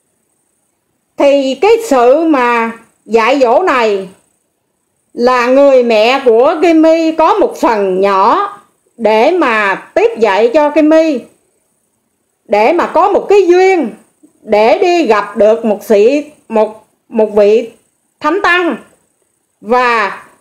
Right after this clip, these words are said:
tiếp đó là vị thánh tăng này đưa Kim My đến tìm hiểu Chủ tịch Hồ Chí Minh. Thì đấy là ơn của mẹ Kim My cũng thương.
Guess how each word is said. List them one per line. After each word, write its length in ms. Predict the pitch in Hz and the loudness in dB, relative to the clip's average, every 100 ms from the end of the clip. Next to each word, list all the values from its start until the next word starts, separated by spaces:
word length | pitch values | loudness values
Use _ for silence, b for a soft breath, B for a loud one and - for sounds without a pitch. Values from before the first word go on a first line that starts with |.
| _ | _
tiếp 280 | - 415 466 | -2 0 0
đó 440 | 349 359 415 427 - - _ _ _ - | 0 0 0 -2 -10 -20 _ _ _ -6
là 260 | 226 233 | -2 0
vị 200 | 208 220 - | 2 2 2
thánh 160 | 392 403 | -2 -2
tăng 200 | 330 302 | 0 0
này 360 | 240 214 180 - _ _ - | 0 -2 -4 -10 _ _ -4
đưa 260 | 277 339 359 | 0 0 0
Kim 180 | 339 | 2
My 200 | 339 339 | 2 2
đến 260 | 320 311 370 427 - _ - | 0 0 -2 -6 -12 _ -2
tìm 280 | 247 226 226 | 0 2 0
hiểu 460 | 214 208 320 349 - _ _ _ _ | 2 2 0 -4 -12 _ _ _ _
Chủ 180 | 214 247 | -4 -2
tịch 120 | 294 208 | -2 -2
Hồ 160 | 208 214 | -2 0
Chí 160 | 294 | 0
Minh. 300 | 370 339 311 - _ _ _ _ _ _ _ | 0 0 -2 -6 _ _ _ _ _ _ _
Thì 280 | 285 269 254 | 2 2 2
đấy 340 | 285 392 494 427 | 2 2 2 2
là 440 | 277 233 220 196 - _ - | 0 -2 -4 -8 -12 _ -2
ơn 500 | 349 403 403 370 294 - _ _ _ _ | 2 2 2 -2 -6 -14 _ _ _ _
của 180 | - 233 | 0 0
mẹ 420 | 359 226 208 254 - | 2 0 0 -2 0
Kim 200 | 370 359 | 2 2
My 480 | 359 359 339 285 277 _ - | 0 0 -2 -4 -8 _ -6
cũng 220 | 220 330 | -2 0
thương. 360 | 392 359 339 | 2 2 0